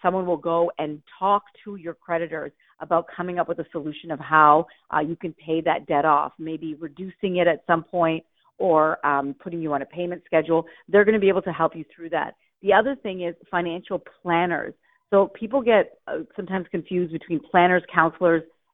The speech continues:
and advisors. So advisors is someone who will give you that hardcore, buy this stock, sell this kind of advice. A counselor is someone that's gonna help you work through some of the habits that you've created and,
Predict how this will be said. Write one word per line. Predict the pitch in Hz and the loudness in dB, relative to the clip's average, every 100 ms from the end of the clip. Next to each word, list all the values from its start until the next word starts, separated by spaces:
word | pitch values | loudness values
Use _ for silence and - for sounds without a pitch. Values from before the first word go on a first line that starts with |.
| _ | _
and | 156 | -2
advisors. | 147 165 170 185 165 - | 2 6 6 4 0 -6
So | 202 | -4
advisors | 190 196 202 214 | 2 2 2 -2
is | 190 | -8
someone | 214 190 | -8 -8
who | 185 180 | -10 -12
will | 170 | -12
give | 160 185 | -12 -12
you | 175 | -8
that | 165 160 165 | -4 -4 -4
hardcore, | 165 156 160 180 156 156 - _ 160 | -4 -4 -4 -4 -2 -2 -8 _ _
buy | 170 160 | 4 4
this | 170 165 _ | 4 -2 _
stock, | - 156 151 156 160 165 _ - | -6 -4 -2 -4 -10 -20 _ -4
sell | 170 160 | -2 -2
this | 160 156 _ | -4 -10 _
kind | - 151 | -16 -14
of | 151 | -14
advice. | 143 147 185 160 185 _ _ _ _ | -10 -2 0 0 -4 _ _ _ _
A | 175 | -14
counselor | - 190 190 208 214 185 | -8 -2 -2 -2 -6 -6
is | 170 | -6
someone | 180 170 | -10 -10
that's | 165 | -12
gonna | - 165 | -8 -6
help | 151 156 | -6 -6
you | 175 | -8
work | 151 165 - | -8 -10 -10
through | 170 - | -20 -4
some | 175 | -2
of | 160 | 0
the | 165 | -2
habits | - 165 165 208 - | 2 6 6 4 -2
that | 208 | -10
you've | 185 170 | -10 -16
created | - 165 175 175 180 175 _ _ _ | -12 -6 -2 0 0 0 _ _ _
and, | 156 151 | -12 -10